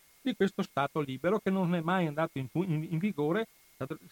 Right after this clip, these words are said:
il territorio libero di Trieste, per motivi ovviamente sempre di guerra fredda, perché ogni volta che bisognava nominare un governatore e gli jugoslavi dicevano un nome e gli alleati dicevano un altro, alla fine l'impasse ha creato che gli americani e gli inglesi sono rimasti tranquillamente a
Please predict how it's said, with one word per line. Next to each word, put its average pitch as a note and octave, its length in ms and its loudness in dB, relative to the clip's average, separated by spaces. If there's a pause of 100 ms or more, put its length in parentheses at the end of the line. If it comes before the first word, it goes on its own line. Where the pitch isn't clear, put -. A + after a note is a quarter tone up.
(140)
il D3+ 280 -4
territorio D#3 380 4
libero D#3+ 240 4
di C#3+ 100 -2
Trieste, F3+ 440 0
per F3 200 0
motivi G3+ 400 0
ovviamente F3 520 0
sempre E3+ 280 -4
di C#3+ 100 -6
guerra C3+ 240 -4
fredda, E3 360 -2
perché C3+ 160 -12
ogni C#3 100 -6
volta E3+ 240 0
che C#3 60 -6
bisognava C#3+ 280 -4
nominare C#3 520 -4 (320)
un D3+ 120 2
governatore C#3 720 0 (340)
e C3+ 140 0
gli C#3 100 -2
jugoslavi D3+ 480 0
dicevano C#3+ 420 -4
un C#3 80 -8
nome D3 300 -4
e A#2 40 -8
gli A#2 80 -12
alleati C3 420 -6
dicevano B2+ 260 -6
un G3 80 2
altro, D3+ 280 -2
alla B3 120 2
fine F#3 240 0
l'impasse E3+ 600 -2
ha F3 40 0
creato D#3 440 -2
che G3+ 100 -2
gli F3 60 0
americani E3 520 -2
e C3 40 -4
gli C#3 80 -10
inglesi C#3 340 -6
sono B2 160 -12
rimasti D3 240 -8
tranquillamente D3+ 640 -4
a - 40 -6